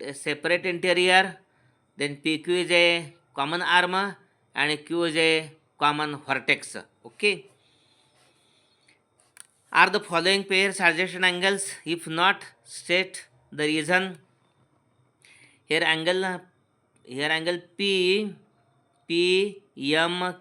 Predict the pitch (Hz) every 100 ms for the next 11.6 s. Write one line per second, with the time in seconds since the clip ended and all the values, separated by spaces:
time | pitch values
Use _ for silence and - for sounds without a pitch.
0 | _ - 190 170 202 185 - _ _ _
1 | _ - 143 156 151 156 175 175 - 151
2 | 160 165 170 165 _ _ _ _ _ _
3 | - 135 147 160 170 170 165 - 180 170
4 | 180 170 _ _ _ _ _ _ _ -
5 | 139 151 170 196 190 - - 147 156 165
6 | - - _ _ _ _ _ _ _ _
7 | - 135 156 - 143 139 156 151 156 135
8 | 139 165 214 202 _ _ _ _ _ _
9 | 127 135 170 180 165 170 165 151 156 170
10 | 170 147 _ _ _ _ _ _ _ -
11 | 156 165 165 165 165 160